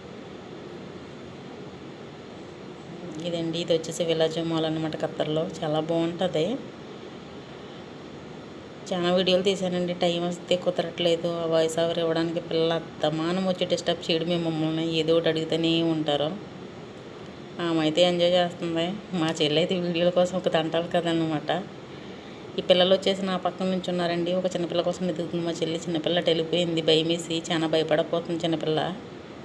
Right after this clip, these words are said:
దాని గురించి వెతుకుతుంది మా చెల్లి. కనీసం మేము ఫోటోలు తీసుకుందామని లేదు. వీళ్ళందరూ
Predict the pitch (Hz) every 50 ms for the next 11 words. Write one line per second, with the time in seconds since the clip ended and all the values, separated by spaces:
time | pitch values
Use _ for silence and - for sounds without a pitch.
0 | - - - - - - - - - - - - - - - - - 180 175 170
1 | 165 165 165 170 165 185 180 170 165 156 - 175 170 165 165 160 165 156 151 151
2 | 156 156 175 214 262 - - - - - - - - - - - - - - -
3 | - - - - - - - - - 170 170 170 180 175 190 185 185 180 175 175
4 | 180 180 180 175 175 180 175 175 185 185 180 - 190 190 190 190 190 190 190 185
5 | 180 180 175 175 175 180 180 196 202 190 175 165 165 160 170 170